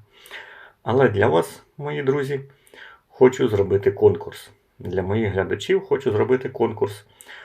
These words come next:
А то тільки про присадибну ділянку розповідаю та ще щось. Потрібно робити конкурси. Отже, конкурс доволі простий. Вам надано буде три фотографії, три фото,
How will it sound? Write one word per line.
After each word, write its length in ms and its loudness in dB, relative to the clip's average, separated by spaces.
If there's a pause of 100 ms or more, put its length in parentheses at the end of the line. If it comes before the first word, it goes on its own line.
(160)
А 100 -8
то 120 -4
тільки 540 -4
про 180 -4
присадибну 560 -2
ділянку 500 -2
розповідаю 680 -2
та 120 -10
ще 220 -10
щось. 340 -10 (220)
Потрібно 440 -2
робити 380 -4
конкурси. 580 -4 (1800)
Отже, 560 2
конкурс 540 2
доволі 500 0
простий. 520 -8 (1040)
Вам 320 2 (220)
надано 600 2 (280)
буде 320 2
три 240 0
фотографії, 800 -2 (760)
три 160 2
фото, 400 -2